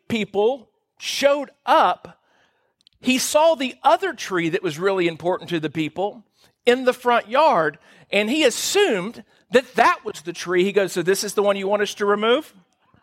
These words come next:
I said, "No, no, no, that one's healthy." He goes, "No, no, no, sir. That one's dead too." So we cut the tree in the backyard, and then the tree that they had spent hours and money on trying to keep alive,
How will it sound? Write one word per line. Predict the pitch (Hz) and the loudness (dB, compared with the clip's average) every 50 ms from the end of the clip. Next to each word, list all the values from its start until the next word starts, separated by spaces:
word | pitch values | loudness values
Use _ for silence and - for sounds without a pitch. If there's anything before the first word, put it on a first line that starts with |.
| _ _ _ _ _ _ _ _ _ _ _ _ _ _ _ - | _ _ _ _ _ _ _ _ _ _ _ _ _ _ _ 0
I | 214 247 | 2 2
said, | 277 - 294 277 | 2 2 0 -2
"No, | 302 349 | 0 -2
no, | 381 381 | -2 0
no, | 359 285 220 | 0 0 0
that | 185 190 254 302 - | 2 2 0 0 0
one's | 262 240 - | -4 -10 -6
healthy." | - 269 311 302 - 226 202 | -2 0 0 0 0 -2 -4
He | 226 | -2
goes, | 196 202 180 165 - - _ _ _ - | 0 0 0 -2 -4 -14 _ _ _ -8
"No, | 180 190 214 | -4 -2 -2
no, | 220 214 | 0 0
no, | 208 208 190 | 0 0 0
sir. | - - 170 147 139 147 - _ _ _ _ _ _ _ _ _ _ _ _ _ | 0 -2 -4 -4 -4 -6 -12 _ _ _ _ _ _ _ _ _ _ _ _ _
That | 156 202 285 302 277 | 2 2 2 2 0
one's | 262 247 214 175 | -4 -8 -8 -6
dead | 156 175 220 214 202 - | -2 0 0 0 -2 -4
too." | - 226 294 220 165 - - _ _ _ _ _ _ _ _ _ _ _ _ _ _ _ _ _ _ _ _ _ _ _ | -8 -8 -8 -8 -8 -10 -12 _ _ _ _ _ _ _ _ _ _ _ _ _ _ _ _ _ _ _ _ _ _ _
So | _ - - - 294 349 302 214 202 269 277 _ _ _ _ _ _ _ _ _ _ _ _ _ _ - _ _ _ _ _ _ _ _ _ _ _ _ 165 | _ -12 -2 0 2 2 2 0 -4 -6 -8 _ _ _ _ _ _ _ _ _ _ _ _ _ _ -20 _ _ _ _ _ _ _ _ _ _ _ _ -4
we | 180 208 226 | -2 -2 -2
cut | - - 277 320 339 - | 2 2 2 2 2 -2
the | 330 | -8
tree | - - - 277 269 262 | -12 -10 -8 -6 -6 -4
in | 247 | -2
the | 233 202 | -2 0
backyard, | 170 226 233 240 240 - - 185 170 160 156 160 160 175 180 185 - _ _ _ _ _ | 2 2 2 0 -2 -4 -6 -4 -2 0 2 0 0 -2 -4 -10 -16 _ _ _ _ _
and | - 196 202 | -6 -2 0
then | 214 214 | 0 0
the | 208 214 202 | 0 0 -2
tree | - - 277 269 294 | -4 -4 -4 -4 -2
that | 285 226 208 - | -2 -2 -2 0
they | 240 233 | 2 2
had | 220 214 - | 2 0 -2
spent | - - - 226 208 196 - _ _ - | -8 -4 -2 0 0 0 -2 _ _ -2
hours | 196 214 226 233 226 226 220 226 226 208 170 | 0 0 0 0 -2 -2 -4 -4 -6 -8 -8
and | 185 170 165 165 175 | -8 -8 -8 -2 0
money | 202 220 220 220 202 | 0 0 2 0 -2
on | 190 180 180 180 180 175 | -2 0 0 0 0 -2
trying | - - 214 208 202 190 | -2 0 2 2 2 0
to | - | -6
keep | - - 214 208 - | -10 -10 -8 -6 -4
alive, | 180 180 196 202 196 180 170 160 160 160 - _ | 0 4 4 4 6 4 2 0 -2 -6 -10 _